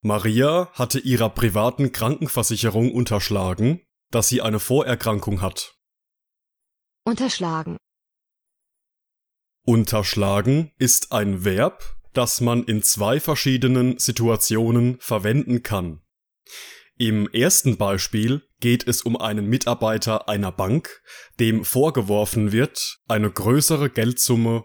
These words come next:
Speaker 1: unterschlagen zu haben. In dieser Situation hat das Verb unterschlagen eine ähnliche Bedeutung wie sich eine fremde Sache aneignen, veruntreuen oder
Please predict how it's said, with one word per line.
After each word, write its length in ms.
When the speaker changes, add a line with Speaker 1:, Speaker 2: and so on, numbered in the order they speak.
Speaker 1:
unterschlagen 760
zu 220
haben. 420
In 320
dieser 320
Situation 1040
hat 280
das 280
Verb 360
unterschlagen 960
eine 340
ähnliche 440
Bedeutung 720
wie 480
sich 540
eine 240
fremde 400
Sache 520
aneignen, 880
veruntreuen 1040
oder 600